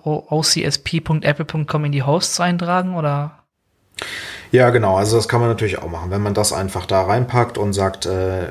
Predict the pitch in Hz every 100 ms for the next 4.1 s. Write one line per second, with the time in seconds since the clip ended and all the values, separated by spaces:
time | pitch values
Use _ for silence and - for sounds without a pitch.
0 | - 98 127 - 123 - 107 98 98 98
1 | 101 101 95 117 - 135 101 95 98 92
2 | - - 104 101 90 92 104 107 107 104
3 | 101 - - 107 - - - 113 - 139
4 | 143